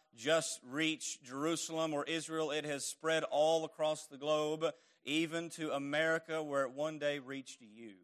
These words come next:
And so we live in the era after the cross, when Christ is bringing people of every nation to himself. That's a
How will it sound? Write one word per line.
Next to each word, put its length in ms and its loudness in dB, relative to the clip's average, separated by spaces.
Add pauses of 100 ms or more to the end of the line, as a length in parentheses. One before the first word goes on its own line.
(1900)
And 120 -8
so 160 2
we 180 2
live 240 4
in 80 0
the 160 6
era 220 12
after 320 4
the 100 -6
cross, 640 -4 (600)
when 180 4
Christ 400 8
is 160 2
bringing 420 4
people 340 2
of 100 6
every 220 10
nation 380 4
to 80 2
himself. 500 4
That's 220 6
a 160 6